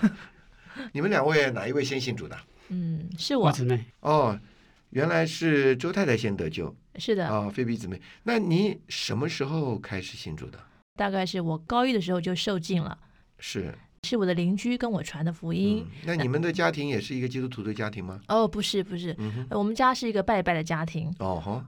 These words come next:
Speaker 1: 那从小就拜到大，也不知道拜什么。
Speaker 2: 嗯哼。
Speaker 1: 哎。
Speaker 2: 那为什么会接触到基督教呢？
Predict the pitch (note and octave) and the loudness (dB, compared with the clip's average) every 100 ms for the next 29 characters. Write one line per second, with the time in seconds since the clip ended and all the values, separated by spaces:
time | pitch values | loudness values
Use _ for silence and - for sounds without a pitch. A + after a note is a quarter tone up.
0 | - A3+ G#3+ G3 E3+ E3 A3 C#4 F3 F#3 | -14 -4 0 2 0 0 -4 -2 -2 0
1 | G3 F#3+ F3+ F3+ D#3 E3+ A#3 A3 G3 E3+ | 0 0 0 -2 -4 -2 -2 0 0 -2
2 | B2 - - - G2+ F#2+ B2 D#3 - G#3+ | -8 -12 -14 -6 -6 -4 -6 -8 -2 0
3 | A3+ C3+ B2 D#3 D3 C3+ B2 A#2+ B2 - | 0 0 0 2 2 2 2 0 -4 -4
4 | C3 B2+ A#2 A2 G2+ G2 - G#2 G#2 G2+ | -4 0 0 0 -2 -4 -8 -10 -6 -6
5 | F2+ | -6